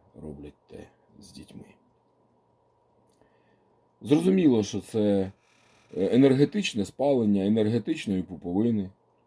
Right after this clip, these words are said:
Але є інша біда. Але, або навіть не біда,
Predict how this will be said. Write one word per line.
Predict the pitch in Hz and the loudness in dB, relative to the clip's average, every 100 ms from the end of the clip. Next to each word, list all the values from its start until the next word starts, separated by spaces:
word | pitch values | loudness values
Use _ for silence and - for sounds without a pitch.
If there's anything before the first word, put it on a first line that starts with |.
| _ _ _ _ _ _ _ _ _ _ _ _ _ _ _ _ _ _ _ _ - | _ _ _ _ _ _ _ _ _ _ _ _ _ _ _ _ _ _ _ _ -8
Але | 101 120 156 | -2 2 4
є | 139 143 | 4 2
інша | 147 131 135 110 - | 0 -2 -2 -2 -4
біда. | 80 78 71 76 69 _ _ _ _ _ _ _ _ _ _ _ _ _ | -8 -10 -14 -16 -16 _ _ _ _ _ _ _ _ _ _ _ _ _
Але, | - 127 139 139 - _ | -8 -2 0 0 -6 _
або | - 104 139 151 | -8 0 2 2
навіть | 127 135 117 | 2 0 -2
не | 117 127 139 185 | 0 2 2 2
біда, | 180 202 170 87 | 2 0 0 -2